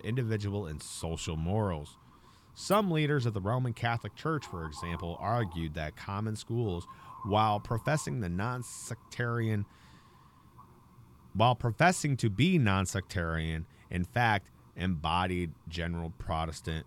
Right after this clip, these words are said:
principles contrary to the First Amendment.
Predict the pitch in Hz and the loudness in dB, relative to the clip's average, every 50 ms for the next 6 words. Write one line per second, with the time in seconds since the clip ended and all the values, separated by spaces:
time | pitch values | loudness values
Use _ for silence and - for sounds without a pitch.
0 | - - - - - - 92 95 98 - - - - 78 76 78 - - - - | -12 -20 -14 -12 -8 -6 -4 -4 -6 -6 -10 -12 -10 -10 -8 -10 -10 -12 -6 -2
1 | 151 170 160 135 - 95 87 85 80 80 80 - - - 73 85 85 - - 73 | -2 -2 -2 -4 -6 -6 -6 -4 -4 -4 -6 -8 -8 -10 -10 -10 -10 -12 -12 -12
2 | 85 - - - 73 76 76 73 67 60 55 - | -12 -12 -12 -10 -10 -10 -8 -10 -10 -12 -16 -18